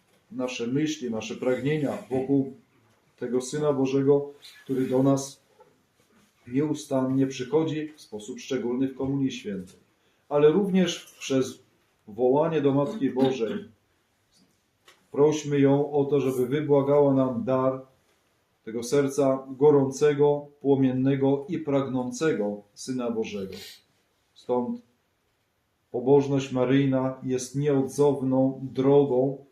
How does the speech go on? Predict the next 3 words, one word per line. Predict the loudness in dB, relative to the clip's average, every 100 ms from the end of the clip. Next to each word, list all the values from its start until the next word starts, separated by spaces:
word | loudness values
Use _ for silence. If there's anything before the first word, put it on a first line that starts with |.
| _ _
do | -14 0 4 6 4 0
pobożności | 0 0 -2 -2 -6 -4 -6
eucharystycznej. | -4 -6 -8 -8 -8 -8 -12 -14